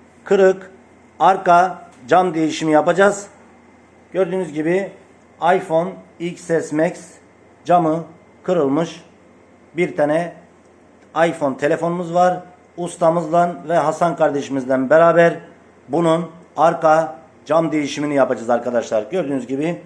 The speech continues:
cam paramparça olmuş durumda. Burada da, e, lazer, lazer cihazımız var.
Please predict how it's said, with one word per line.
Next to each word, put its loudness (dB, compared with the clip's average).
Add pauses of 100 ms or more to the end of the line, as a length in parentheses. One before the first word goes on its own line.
(400)
cam 0
paramparça 2
olmuş -4
durumda. 0 (380)
Burada 2
da, 4 (320)
e, -2
lazer, 2 (380)
lazer 0
cihazımız 0
var. 4